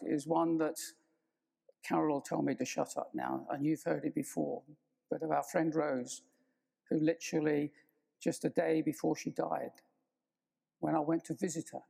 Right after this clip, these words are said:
she died of cancer. And she was w-, on her bed, and there was a nurse there next side to her, dealing with her drip. And as I walked in, she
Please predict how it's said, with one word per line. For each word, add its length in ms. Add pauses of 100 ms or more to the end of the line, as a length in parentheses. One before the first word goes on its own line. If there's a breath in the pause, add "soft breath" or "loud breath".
(760)
she 160
died 300
of 120
cancer. 400 (2500)
And 200
she 140
was 180
w-, 280
on 220
her 100
bed, 360
and 120
there 60
was 100
a 80
nurse 380
there 260
next 300
side 260
to 80
her, 140 (480)
dealing 300
with 140
her 100
drip. 400 (500 soft breath)
And 120
as 140
I 40
walked 440
in, 220
she 280